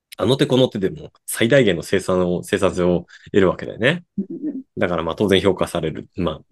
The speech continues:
Speaker 1: 一回はね。
Speaker 2: うんうん。
Speaker 1: うん。で、マッチャは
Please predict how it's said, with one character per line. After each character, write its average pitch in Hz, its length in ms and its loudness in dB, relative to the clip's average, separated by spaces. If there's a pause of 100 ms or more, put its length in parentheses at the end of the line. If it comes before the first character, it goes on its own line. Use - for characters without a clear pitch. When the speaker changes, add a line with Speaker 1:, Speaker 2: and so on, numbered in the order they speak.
Speaker 1:
一 - 140 -6
回 - 180 0
は - 60 -12
ね。 - 160 -2 (320)
Speaker 2:
う 320 60 -8
ん 277 100 -12 (160)
う 302 40 -6
ん。 - 0 -
Speaker 1:
う - 20 -
ん。 - 220 -10 (400)
で、 123 80 6
マ 196 120 6
ッ 320 60 -2
チ - 160 0
ャ 85 100 -4
は 87 320 -12